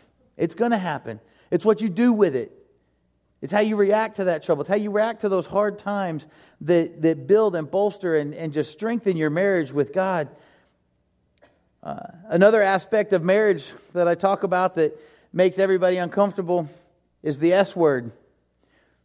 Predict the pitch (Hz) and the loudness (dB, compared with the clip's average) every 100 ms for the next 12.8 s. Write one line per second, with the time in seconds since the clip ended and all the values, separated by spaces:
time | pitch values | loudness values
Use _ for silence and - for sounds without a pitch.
0 | _ _ _ _ - - 185 160 165 165 | _ _ _ _ -8 0 0 2 0 0
1 | 143 120 - _ _ - - - - - | -2 -6 -12 _ _ -20 -18 -16 -14 -14
2 | - 415 403 - 392 - - - - - | -14 -14 -16 -16 -16 -18 -18 -16 -16 -18
3 | - - - - - - - 719 - - | -20 -20 -20 -20 -20 -20 -20 -20 -20 -20
4 | - _ - _ _ _ _ _ _ _ | -20 _ -20 _ _ _ _ _ _ _
5 | _ _ _ _ _ _ _ _ _ _ | _ _ _ _ _ _ _ _ _ _
6 | _ _ _ - 196 190 165 160 156 170 | _ _ _ -4 0 0 0 -2 -2 -4
7 | 170 180 170 143 - _ _ _ - 175 | -2 -4 -6 -8 -14 _ _ _ -10 -8
8 | 180 - 151 147 139 160 156 175 170 170 | -6 -4 -4 -4 -4 -6 -6 -6 -6 -6
9 | 147 - 185 180 139 - _ _ _ _ | -12 -10 -6 -4 -6 -12 _ _ _ _
10 | _ _ _ _ _ _ _ 165 196 202 | _ _ _ _ _ _ _ 0 2 2
11 | 190 180 - - _ _ _ 160 160 156 | 2 0 -2 -20 _ _ _ 0 0 -2
12 | 170 139 - 127 156 151 123 | -8 -8 -10 -8 -2 -2 -4